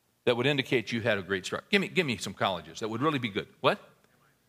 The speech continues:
M I T. Moody Bible. Well, it depends on what circles you're running in, I guess, huh? <laughs> But if you're running in the right circles, that'd be a good one. Yeah.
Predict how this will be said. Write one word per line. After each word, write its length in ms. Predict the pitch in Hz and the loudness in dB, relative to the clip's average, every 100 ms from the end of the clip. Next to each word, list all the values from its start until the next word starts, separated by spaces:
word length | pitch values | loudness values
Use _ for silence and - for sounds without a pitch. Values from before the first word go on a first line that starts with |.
| _ _ - | _ _ 2
M 140 | 202 | 6
I 120 | 214 | 6
T. 320 | 175 180 135 - _ _ _ _ _ - 123 - _ _ _ _ _ _ _ _ _ _ _ _ _ _ _ - | 6 4 2 -2 _ _ _ _ _ -20 -20 -20 _ _ _ _ _ _ _ _ _ _ _ _ _ _ _ -4
Moody 220 | 120 131 | 0 0
Bible. 440 | 131 135 151 98 65 | 2 4 4 2 -6
Well, 160 | - 127 | 0 0
it 60 | 117 | 0
depends 380 | 107 156 139 | -2 0 0
on 140 | 117 110 | -2 -2
what 140 | 120 | -2
circles 360 | - 156 127 98 | -2 -2 -2 -4
you're 80 | 104 | -2
running 240 | 92 90 | 0 0
in, 140 | 85 80 | -2 -2
I 100 | 85 | 0
guess, 280 | 85 73 | 0 0
huh? 240 | - 120 196 | 2 2 2
<laughs> 60 | - - - - - - - - | -4 -8 -8 -10 -10 -12 -12 0
But 120 | 127 | 2
if 80 | 123 | 4
you're 100 | 143 | 8
running 240 | 165 170 | 10 10
in 60 | 151 | 8
the 80 | 135 | 10
right 200 | 151 196 | 10 10
circles, 360 | 143 113 139 | 6 6 6
that'd 180 | 135 135 | 6 6
be 120 | 131 | 8
a 40 | 123 | 6
good 200 | 131 208 | 6 4
one. 180 | 90 - - - - - _ - | 2 -4 -18 -20 -20 -20 _ 2
Yeah. 300 | 113 165 85 | 8 8 6